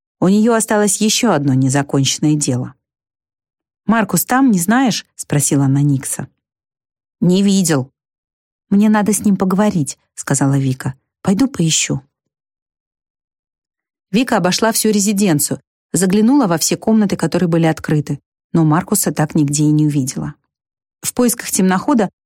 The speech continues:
Вика забрела в библиотеку и замерла, восхищенная уютным полумраком и корешками бесчисленных книг на полках,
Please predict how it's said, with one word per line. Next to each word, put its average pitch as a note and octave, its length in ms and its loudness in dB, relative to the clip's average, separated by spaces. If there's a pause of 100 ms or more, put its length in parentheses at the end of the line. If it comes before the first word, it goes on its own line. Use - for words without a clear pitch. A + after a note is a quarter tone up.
(140)
Вика B3+ 260 2
забрела G3+ 380 2
в F#3 60 0
библиотеку F#3+ 840 0 (220)
и A3 240 2
замерла, D#3+ 560 2
восхищенная D3 680 0
уютным D3+ 460 -2
полумраком D3+ 600 0
и - 140 -6
корешками D#3+ 560 0
бесчисленных F3+ 760 0
книг D#3+ 320 -2
на C#3+ 120 0
полках, D3 440 -4